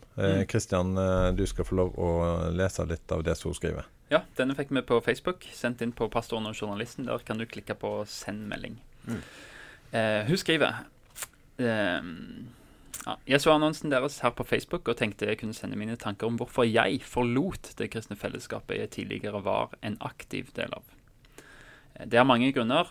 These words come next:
Speaker 2: men noen av de jeg vil komme, m-, noen av de vil jeg komme med her. Jeg opplevde at menigheten jeg gikk i ble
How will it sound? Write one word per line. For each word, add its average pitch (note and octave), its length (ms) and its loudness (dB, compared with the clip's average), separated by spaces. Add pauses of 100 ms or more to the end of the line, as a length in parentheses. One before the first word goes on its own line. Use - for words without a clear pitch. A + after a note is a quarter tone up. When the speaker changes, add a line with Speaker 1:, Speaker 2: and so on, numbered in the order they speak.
Speaker 2:
men B2+ 220 2
noen A#2 240 4
av A#2 100 2
de A2 100 2
jeg A2+ 120 4
vil A2 80 0
komme, G2 460 -6
m-, C3+ 300 2
noen C3+ 260 6
av D3+ 100 4
de D#3+ 80 -2
vil C#3 120 0
jeg A2 120 4
komme G#2 220 -4
med G2+ 100 -4
her. - 240 -8 (520)
Jeg A#2+ 160 6
opplevde C3+ 340 6
at B2+ 100 4
menigheten A2+ 420 0
jeg A2 140 0
gikk - 120 -10
i A2+ 100 0
ble G#2+ 160 2